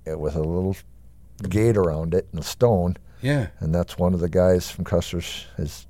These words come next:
Speaker 1: uh, uh, James, um, James King, Lieutenant, or, uh, Private James King that was, that died of dysentery, and that's where they buried him up there.
Speaker 2: Jeez. Wow.
Speaker 1: And, and the Boy Scouts still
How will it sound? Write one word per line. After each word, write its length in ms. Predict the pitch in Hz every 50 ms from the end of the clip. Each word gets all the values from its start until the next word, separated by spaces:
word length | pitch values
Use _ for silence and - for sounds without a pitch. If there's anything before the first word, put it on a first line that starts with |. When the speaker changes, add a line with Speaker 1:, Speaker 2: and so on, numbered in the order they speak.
| -
Speaker 1:
uh, 40 | -
uh, 260 | 87 76 80 85 92 90 90 - - - - - - - - - - - - - - - - - - - - - 82
James, 600 | 85 98 101 101 95 85 85 87 - - - - -
um, 360 | - 82 - - - - - - - - - - - - - -
James 340 | 101 - 98 90 87 82 -
King, 380 | - - - 120 104 90 85 85
Lieutenant, 380 | 87 87 - 98 95 90 -
or, 300 | - 85 78 76 76 67 - - - - -
uh, 200 | 78 71 67 - - -
Private 360 | - - 113 107 87 73 -
James 300 | 82 85 80 78 73 -
King 280 | - - 80 78 78
that 100 | 76 -
was, 160 | 78 80 - - - - - - - - - - - - - - - - -
that 120 | - - 82
died 240 | 95 90 87 85
of 40 | 73
dysentery, 640 | 76 107 113 - - 78 - - 73 73 76 82 90
and 100 | 78 73
that's 160 | 76 - -
where 100 | - 76
they 80 | 76 73
buried 320 | 73 80 85 95 98 90
him 120 | 78 71 71
up 120 | 71 - -
there. 140 | - - -
Speaker 2:
Jeez. 560 | 110 117 113 107 98 90 85 80 - - - - - - - -
Wow. 280 | 92 95 104 110 110 95
Speaker 1:
And, 100 | 85 92
and 80 | 90 82
the 40 |
Boy 180 | 80 101 107 113
Scouts 360 | 107 - - 95 90 - -
still 240 | - - - 98 92